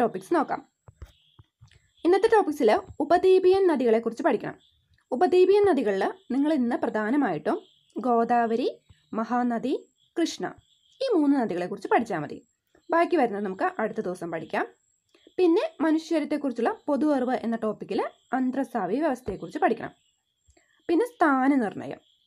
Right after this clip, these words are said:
പിന്നെ പി എസ് സി ബുള്ളറ്റിൻ മാർച്ച് പതിനഞ്ചാം, പതിനഞ്ച് രണ്ടായിരത്തി ഇരുപത്തൊന്നിലെ പി എസ് സി ബുള്ളറ്റിനിലെ സമകാലീന സംഭവങ്ങൾ, പിന്നെ ഒരു മുൻവർഷ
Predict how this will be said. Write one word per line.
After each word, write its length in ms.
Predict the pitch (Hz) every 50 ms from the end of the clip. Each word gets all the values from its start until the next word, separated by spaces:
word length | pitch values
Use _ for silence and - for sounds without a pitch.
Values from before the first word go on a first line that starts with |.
| _ _ -
പിന്നെ 160 | 302 277 403 381 381
പി 80 | 359 330 339 339
എസ് 80 | 330
സി 60 | 381 381 320
ബുള്ളറ്റിൻ 320 | 262 202 208 - 285 381 466 466 -
മാർച്ച് 320 | 269 269 269 285 277 - 330 302
പതിനഞ്ചാം, 480 | 269 233 233 233 233 226 233 233 240 233 - _ _ -
പതിനഞ്ച് 400 | 262 220 233 233 226 226 - 330 - - _ -
രണ്ടായിരത്തി 340 | 254 247 247 240 220 254 240
ഇരുപത്തൊന്നിലെ 440 | 233 214 220 - 208 202 190 220 440 466 - -
പി 80 | 277 269 247
എസ് 80 | 240 240
സി 60 | 262 240
ബുള്ളറ്റിനിലെ 460 | 233 214 202 - - 190 185 220 427 - _ _ _ _ _ _ _ _ _
സമകാലീന 560 | - 349 302 277 277 277 240 196 170 190 214 320 330
സംഭവങ്ങൾ, 460 | 440 359 262 247 220 185 156 143 135 - _ _ _ _ _ _ _ -
പിന്നെ 140 | 415 415 311
ഒരു 100 | 277 311 269
മുൻവർഷ 340 | 240 220 196 190 185 - 254